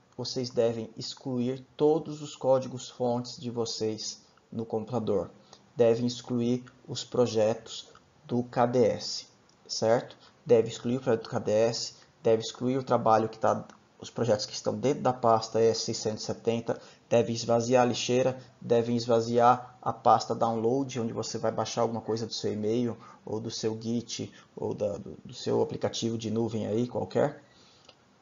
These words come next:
certo? Então, tomem cuidado com isso, porque se algum outro colega utilizar o código de vocês, isso será considerado plágio e os dois,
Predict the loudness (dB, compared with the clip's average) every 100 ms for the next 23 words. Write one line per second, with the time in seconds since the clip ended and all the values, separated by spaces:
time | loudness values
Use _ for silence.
0 | _ -4 0 0 -2 -10 _ -16 -6 -2
1 | -2 -2 -2 0 -2 -2 2 4 4 2
2 | -4 -4 -6 -12 -14 _ _ -12 -8 -4
3 | -2 -2 0 0 0 -2 -2 0 2 2
4 | 0 -4 -2 0 0 0 -4 -4 -6 -4
5 | -4 -2 -2 -4 -12 -20 _ -12 -6 -2
6 | -2 -2 -4 0 0 2 4 4 4 0
7 | -4 0 0 0 -4